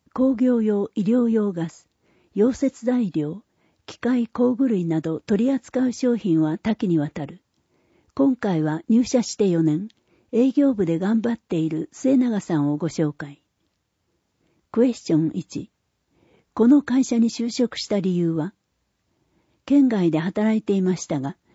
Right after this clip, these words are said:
地場の会社で地域とのつながりを大事に働きたいと思い、三十歳を機に地元に戻りました。地域密着型の会社なので、長くお付き合いさせていただいているお客様も多く、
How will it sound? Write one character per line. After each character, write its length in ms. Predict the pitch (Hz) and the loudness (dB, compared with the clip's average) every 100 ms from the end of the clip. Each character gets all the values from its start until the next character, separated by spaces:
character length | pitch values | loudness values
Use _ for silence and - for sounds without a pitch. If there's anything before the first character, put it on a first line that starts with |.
| _ _ - | _ _ -6
地 160 | 214 | 0
場 120 | 247 254 | 2 2
の 140 | 202 | 2
会 260 | - 190 190 | -2 -2 -2
社 200 | 185 160 | -2 -2
で 200 | 170 - | -4 -6
地 220 | - 269 | 0 2
域 140 | 269 - | 2 0
と 100 | 175 | 2
の 140 | 165 | 2
つ 120 | - 214 | 2 0
な 140 | 220 | 0
が 100 | 220 | 2
り 140 | 208 | 0
を 100 | 196 | 0
大 280 | 185 196 208 | -2 0 -2
事 140 | 190 185 | 0 -2
に 100 | 180 | -2
働 360 | 202 202 220 | -2 -2 -2
き 120 | - | -4
た 120 | - 202 | -4 -4
い 100 | 185 | -4
と 120 | 147 | -6
思 200 | 156 151 | -6 -8
い、 120 | 165 _ _ _ _ | -12 _ _ _ _
三 300 | - 220 247 | -4 0 2
十 120 | 262 | 0
歳 360 | - - 170 156 | -4 -2 0 0
を 100 | 165 | 0
機 160 | - | 0
に 220 | 151 151 - | 0 0 -2
地 140 | 214 | 0
元 220 | 214 247 214 | 0 2 2
に 120 | 208 | 2
戻 220 | 185 185 | 0 0
り 120 | 175 | 0
ま 120 | 165 165 | -2 -4
し 140 | - | -10
た。 160 | - _ _ _ _ _ _ _ _ _ _ _ _ | -18 _ _ _ _ _ _ _ _ _ _ _ _
地 220 | - 240 269 | -4 0 0
域 200 | - 233 | 2 4
密 180 | 240 | 4
着 300 | - 220 233 | 0 -4 -2
型 240 | 214 220 208 | -2 -2 -2
の 140 | 190 | -2
会 220 | - 220 | -2 -2
社 160 | - 226 | 0 0
な 120 | 208 | 2
の 120 | 196 | 0
で、 180 | 143 160 _ _ _ - | -2 -6 _ _ _ -2
長 300 | 247 262 247 | 2 4 2
く 120 | - | 0
お 100 | 175 | -2
付 240 | 180 - 277 | -4 -4 0
き 40 | |
合 60 | 262 | 0
い 80 | 214 | 0
さ 160 | 214 | -4
せ 140 | 196 180 | -4 -2
て 120 | 160 | -2
い 100 | 170 | -2
た 160 | 233 | -2
だ 120 | 233 226 | 0 0
い 100 | 214 | 0
て 100 | 220 | 0
い 80 | |
る 140 | 202 180 | 0 -2
お 60 | |
客 220 | - 208 - | -2 -4 -2
様 300 | 202 185 180 | -2 0 0
も 240 | 175 170 | 0 -2
多 60 | 151 | -6
く、 220 | - | -12